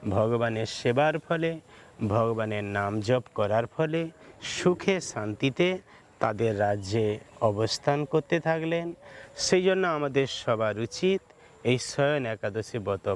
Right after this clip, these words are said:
পালন করা আর ভগবানের দিব্য নাম হরে কৃষ্ণ, হরে কৃষ্ণ, কৃষ্ণ কৃষ্ণ, হরে হরে, হরে রাম,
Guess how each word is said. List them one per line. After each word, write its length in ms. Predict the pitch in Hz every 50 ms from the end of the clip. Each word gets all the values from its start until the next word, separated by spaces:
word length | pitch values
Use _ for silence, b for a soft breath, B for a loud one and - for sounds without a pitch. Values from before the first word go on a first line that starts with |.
| -
পালন 380 | - 101 95 95 98 110 120 131
করা 420 | 123 - 160 151 156 160 165 151 - B B B B B B B -
আর 240 | - 104 104 101 101
ভগবানের 680 | 90 101 101 107 101 101 98 101 101 101 98 95 90
দিব্য 320 | 90 104 101 95 95 120 127
নাম 340 | 131 147 156 170 180 170 151 B B B B B - -
হরে 380 | - 135 151 165 165 147 127 107 - -
কৃষ্ণ, 560 | 104 107 101 - - - 117 107 95 90 87 85
হরে 400 | 90 110 120 131 139 127 107 95 - -
কৃষ্ণ, 520 | - 104 98 - - - - 104 92 90 87 -
কৃষ্ণ 560 | - 127 135 139 - - - 156 143 123 110 95 -
কৃষ্ণ, 600 | 107 104 104 - - - 117 107 104 98 92 90 95
হরে 400 | 104 104 117 117 110 104 98 95
হরে, 240 | 101 117 127 156 170 175 B B B B B B B
হরে 540 | - - 131 139 156 156 156 151 135 123 117
রাম, 580 | 110 107 107 104 101 98 92 92 90 90 90